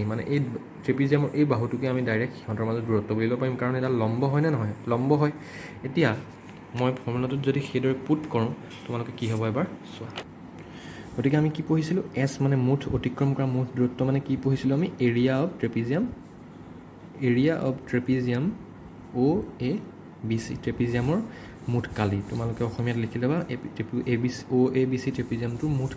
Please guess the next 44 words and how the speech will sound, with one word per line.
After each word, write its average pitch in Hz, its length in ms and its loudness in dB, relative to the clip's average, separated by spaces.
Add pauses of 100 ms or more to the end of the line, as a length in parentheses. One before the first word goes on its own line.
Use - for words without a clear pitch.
কালি। 107 220 0
এতিয়া 127 180 -2
মই 127 160 2
direct 120 320 2 (100)
ট্ৰেপিজিয়ামৰ 123 540 0
ফৰ্মুলাটো 123 340 -2 (120)
কি 127 140 -2
বুলি 127 160 2
কৈছিলোঁ? 135 320 0
Half 123 260 2
into 135 200 4 (520)
সমান্তৰাল 113 560 2
বাহু 139 200 4
দুটাৰ 135 260 0
যোগফল 123 440 -2
পূৰণ 120 260 0
সিহঁতৰ 110 380 0
মাজৰ 107 260 0
দূৰত্ব, 147 260 0 (160)
মানে 101 200 -2
half 110 180 -2
into 120 220 -2
sum 107 180 0
of 113 120 -2
parallel 110 320 0
sides 107 200 -4
into - 140 -6 (100)
distance 104 400 -4
between - 240 -2 (440)
them। 110 140 0 (140)
এতিয়া 151 260 2 (220)
মই 120 120 0 (140)
half 135 300 2 (240)
into, 131 320 0 (540)
তোমালোকে 120 360 0
কিতাপত 120 360 -4
যদি 123 100 2 (100)
বুজি 120 200 2
নোপোৱা, 139 200 2
ইয়াত 120 180 -2
খুব 139 120 0 (120)
সহজে 120 360 2
মই 127 160 0
বুজাব 113 160 0